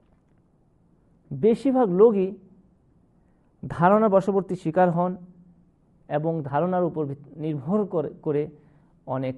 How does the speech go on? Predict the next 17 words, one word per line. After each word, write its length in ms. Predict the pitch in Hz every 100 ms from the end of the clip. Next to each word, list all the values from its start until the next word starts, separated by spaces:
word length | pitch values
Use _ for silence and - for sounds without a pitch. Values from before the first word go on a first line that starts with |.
| 131
কাজ 260 | 117 113
করেন। 360 | - 123 104 - - _ _ _ _ _ _ _ _ - 139
"ইল্লা 280 | 143 139
যান্না 460 | 135 135 143 170 185 - - -
লা 340 | 120 127 170
ইউগনি 340 | 185 175 170 165
মিনাল 220 | 151 143
হাক্কি 360 | 135 135 -
শাইআ।" 380 | 131 123 - - - _ _ _ _
আর 180 | - 101 120
ধারণার 380 | 123 170 233 220
বশবর্তী 520 | 196 196 190 185 180
হয়ে 180 | 170 165
সে 140 | - - -
কোনো 160 | 143 139
কাজ 320 | 135 135 - -
করলে 420 | 220 214 190